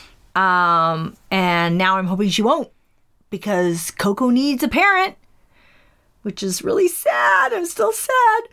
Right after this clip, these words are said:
Um, and, um, I loved the tender moment between Rosita and Sadiq, um, and that he tells her,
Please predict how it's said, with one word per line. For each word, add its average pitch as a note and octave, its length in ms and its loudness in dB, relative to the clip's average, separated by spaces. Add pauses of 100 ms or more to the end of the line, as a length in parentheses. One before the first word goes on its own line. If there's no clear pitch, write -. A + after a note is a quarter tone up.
(320)
Um, C4+ 580 2
and, C#4 400 2
um, C4+ 260 0
I C#4 180 0
loved B3 640 0
the D4+ 120 0
tender C#4 420 0
moment G#3+ 460 2
between G3 400 0
Rosita F3+ 560 0
and F#3 140 0
Sadiq, D#3+ 600 -2 (580)
um, E3 760 0
and F3 180 0
that E3 200 0
he F3 180 -2
tells F3+ 480 -2
her, F3+ 420 -2